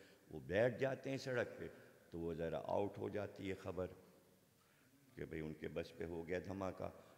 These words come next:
लेकिन कराची वालों की बस पे धमाका होता है तो बैठक नहीं होती है, पंजाब वालों को उतार के बसों से मारते हैं कोटे वाले, तो कोई बैठक नहीं होती। लेकिन जब हज़ारा मारे जाते हैं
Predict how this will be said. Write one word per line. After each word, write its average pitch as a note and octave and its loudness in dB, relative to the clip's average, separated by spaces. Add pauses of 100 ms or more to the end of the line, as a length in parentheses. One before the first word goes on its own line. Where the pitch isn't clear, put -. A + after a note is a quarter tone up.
(120)
लेकिन F2 0
कराची F2+ 2
वालों G#2 0
की G#2+ -4
बस G2+ -4
पे G#2+ -4
धमाका G2 -2
होता E2+ 0
है D#2 0
तो D#2+ -6
बैठक D2+ 0
नहीं F#2 0
होती E2+ -6
है, F2 -2
पंजाब F2 -2
वालों G2+ -2
को G#2 -6
उतार G2 0
के G#2 -2
बसों G#2+ -4
से A2+ -2
मारते G2+ 0
हैं G2+ -4
कोटे G2 -2
वाले, D#2 -4 (600)
तो D2 -8
कोई E2+ -2
बैठक F2+ -2
नहीं F#2 0
होती। F2+ -4
लेकिन F2 -4
जब F2+ -4
हज़ारा F2+ 2
मारे A2 4
जाते G#2+ 0
हैं A#2+ -4